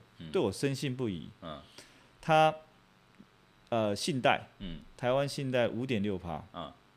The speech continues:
Speaker 2: 当时，
Speaker 1: 啊。
Speaker 2: 他来这边越南投资了，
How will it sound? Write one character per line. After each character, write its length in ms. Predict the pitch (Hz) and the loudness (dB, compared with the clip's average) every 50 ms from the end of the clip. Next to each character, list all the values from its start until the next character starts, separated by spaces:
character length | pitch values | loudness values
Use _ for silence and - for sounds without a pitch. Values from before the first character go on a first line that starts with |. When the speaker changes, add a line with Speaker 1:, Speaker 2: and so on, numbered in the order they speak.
| _ _ _ | _ _ _
Speaker 2:
当 200 | 139 139 147 143 | -2 -2 -2 -4
时， 240 | - - 92 82 - 98 - - | -6 -6 -8 -10 -10 -12 -16 -14
Speaker 1:
啊。 240 | 87 82 76 73 - - - - - _ _ | -12 -12 -12 -14 -16 -20 -20 -20 -20 _ _
Speaker 2:
他 180 | - 139 139 | 0 2 4
来 160 | 135 123 117 117 | 4 4 4 4
这 100 | 120 117 | 2 -2
边 180 | 120 123 123 | -2 -2 -2
越 140 | 123 117 104 | 0 0 0
南 220 | 95 78 50 53 - - - - - _ | -2 -2 -6 -8 -12 -16 -20 -20 -20 _
投 220 | - - 110 110 | -4 -2 -2 -2
资 260 | 110 - 120 120 110 95 | -2 -2 -2 -2 -2 -2
了， 80 | - | -4